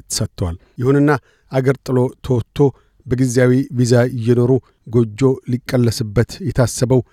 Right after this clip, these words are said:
የፍቅር ግንኙነት ወደ አመፅ ሲቀየር ምን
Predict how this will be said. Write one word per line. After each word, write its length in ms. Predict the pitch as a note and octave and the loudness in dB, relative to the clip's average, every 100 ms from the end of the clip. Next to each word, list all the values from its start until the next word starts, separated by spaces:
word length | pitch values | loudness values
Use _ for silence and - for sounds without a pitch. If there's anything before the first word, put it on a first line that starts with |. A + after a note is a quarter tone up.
| _ _ - | _ _ -4
የፍቅር 320 | A#2+ E3 E3 C#3 | -4 -2 -6 0
ግንኙነት 640 | C#3 C3+ B2+ A#2+ B2 - - - | 2 4 4 2 0 -4 -12 -4
ወደ 200 | C3 A#2+ | 0 2
አመፅ 280 | A#2 A#2+ - - | 2 0 -4 -16
ሲቀየር 600 | - E2+ - B2 C3 B2 - _ _ _ _ - | -12 -8 -4 0 0 -2 -8 _ _ _ _ 0
ምን 240 | A2+ | 4